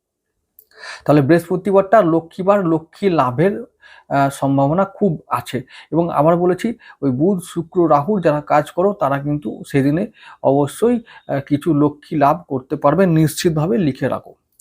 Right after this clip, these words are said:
পরের দিনে চলে যাব চোদ্দ মার্চ শুক্রবার। চোদ্দ মার্চ শুক্রবার চন্দ্র রবির নক্ষত্রে থাকবে উত্তর ফাল্গুনিতে। এখন এই যে, আহ, উত্তর ফাল্গুনি রবি,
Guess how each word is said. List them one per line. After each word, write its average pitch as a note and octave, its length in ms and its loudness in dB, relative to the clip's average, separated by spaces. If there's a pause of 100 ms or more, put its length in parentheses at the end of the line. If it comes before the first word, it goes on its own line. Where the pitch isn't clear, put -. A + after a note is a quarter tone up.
(120)
পরের F#3+ 280 4
দিনে G3+ 220 0
চলে F#3+ 220 4
যাব F#3+ 260 4 (440)
চোদ্দ D#3 280 0
মার্চ D#3 360 0 (200)
শুক্রবার। E3 680 -2 (460)
চোদ্দ E3 280 4
মার্চ F3+ 320 4 (160)
শুক্রবার E3+ 600 2
চন্দ্র D#3+ 520 0 (420)
রবির E3 360 4
নক্ষত্রে F3 520 -2
থাকবে D#3+ 360 -4
উত্তর F3+ 460 0
ফাল্গুনিতে। C3 560 -2
এখন F3 560 2 (120)
এই E3 180 4
যে, F3 280 4 (420)
আহ, D3+ 360 0 (800)
উত্তর F#3+ 360 2
ফাল্গুনি F#3+ 460 -2 (380)
রবি, E3 440 4